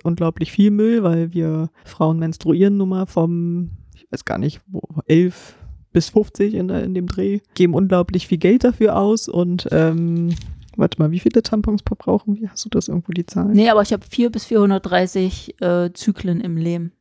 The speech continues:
Speaker 1: Ja.
Speaker 2: Also k-, sprich Eizellen.
Speaker 1: Ja.
Speaker 2: Mindestens.
Speaker 1: Also wir geben, ist nicht, also, äh, in Deutschland benutzt man Tatsache, ähm, hauptsächlich Tampons.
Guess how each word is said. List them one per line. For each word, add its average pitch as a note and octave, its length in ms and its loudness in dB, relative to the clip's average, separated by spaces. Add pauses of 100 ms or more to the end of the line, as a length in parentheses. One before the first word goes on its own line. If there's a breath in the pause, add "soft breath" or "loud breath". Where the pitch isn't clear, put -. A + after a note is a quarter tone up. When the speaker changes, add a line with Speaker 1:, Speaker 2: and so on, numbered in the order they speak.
Speaker 1:
Ja. E3 240 4
Speaker 2:
Also F#3 200 2
k-, - 140 -16
sprich - 340 -4
Eizellen. F3+ 480 -4 (380)
Speaker 1:
Ja. D#3+ 260 -4 (540)
Speaker 2:
Mindestens. E3+ 340 2
Speaker 1:
Also E3 80 -2
wir F3 80 2
geben, F#3 380 0 (100)
ist F3+ 160 0
nicht, - 280 0
also, D3+ 200 4 (160)
äh, D#3 160 -2
in D3 140 -4
Deutschland D#3+ 400 -2
benutzt E3 320 -2
man D#3 100 -4
Tatsache, E3 380 -4
ähm, D3+ 280 -4
hauptsächlich D#3+ 440 -6
Tampons. A3+ 480 -2